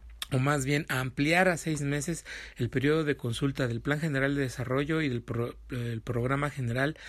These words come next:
de Ordenamiento Territorial. También recordemos que la jefa de gobierno les envió a los diputados una propuesta para trasladar de la Secretaría de Gobierno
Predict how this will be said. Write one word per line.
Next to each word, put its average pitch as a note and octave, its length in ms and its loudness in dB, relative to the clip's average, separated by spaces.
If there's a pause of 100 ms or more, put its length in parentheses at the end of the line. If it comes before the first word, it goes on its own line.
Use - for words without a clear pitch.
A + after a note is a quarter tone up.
(360)
de C#3+ 160 6
Ordenamiento C3+ 640 0
Territorial. A#2 560 -2
También B2+ 260 0
recordemos C#3 540 0
que - 120 -8
la A#2+ 100 -4
jefa C3+ 180 -2
de C3 60 4
gobierno C#3+ 520 0 (380)
les A#2+ 240 0
envió C3+ 200 4
a - 20 2
los D#3+ 140 2
diputados C#3+ 500 0
una D3 160 -2
propuesta C#3+ 500 -2
para A#2 180 0
trasladar A#2+ 680 0
de B2 100 -2
la A#2 100 -2
Secretaría A#2 500 -2
de D3+ 40 2
Gobierno C3 480 0